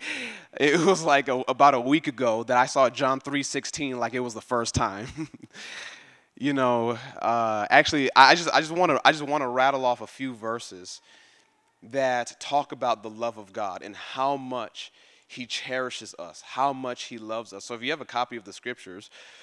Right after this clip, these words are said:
turn with me to John three sixteen. <laughs> You know, it's one of those passages, it's one of those verses that we hear so often. And Jesus, he's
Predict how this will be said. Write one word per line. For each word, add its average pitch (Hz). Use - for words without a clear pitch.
turn 135
with 131
me 135
to 123
John 131
three 135
sixteen. 127
<laughs> 135
You 113
know, -
it's -
one 135
of 131
those 123
passages, 127
it's 113
one 123
of 123
those 117
verses 117
that 107
we 117
hear 120
so 110
often. 101
And 117
Jesus, 139
he's 120